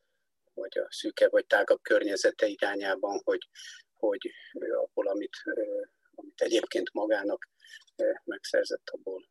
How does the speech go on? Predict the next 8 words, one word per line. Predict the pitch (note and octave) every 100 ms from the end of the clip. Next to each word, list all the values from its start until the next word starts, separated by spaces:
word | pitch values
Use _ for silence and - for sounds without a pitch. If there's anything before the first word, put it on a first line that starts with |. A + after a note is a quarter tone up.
| _
mit | - -
és | -
hogyan | - - F#2+
lehet, | G2 F2+ - -
ö, | - - - - C#4+
ö, | - G#3 - _
visszaadni, | G#2+ - - G2+ G2 G#2+ G2+
vagy, | G2 G2